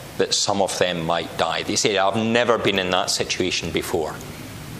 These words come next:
but I really thought one of us was going to die." But yet, despite the fact they said that, they said they'd do it again. They would try and do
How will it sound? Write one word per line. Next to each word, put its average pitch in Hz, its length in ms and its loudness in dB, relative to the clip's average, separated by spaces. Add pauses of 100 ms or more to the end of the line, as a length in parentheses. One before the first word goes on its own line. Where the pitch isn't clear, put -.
(460)
but 95 100 6
I 90 80 6
really 98 420 2
thought 87 320 0
one 87 140 -2
of 82 100 -2
us - 220 0
was - 140 0
going - 180 -2
to - 100 -4
die." 73 280 -4 (4000)
But 139 140 2
yet, 139 260 0
despite - 380 0
the - 60 -4
fact 170 220 0
they 147 80 2
said 151 280 0
that, 98 260 2
they - 60 -2
said 139 200 2
they'd 127 200 0
do 123 100 4
it 120 100 0
again. 107 280 0 (3500)
They 123 100 6
would 127 200 2
try 147 480 4
and 151 420 2
do 123 320 4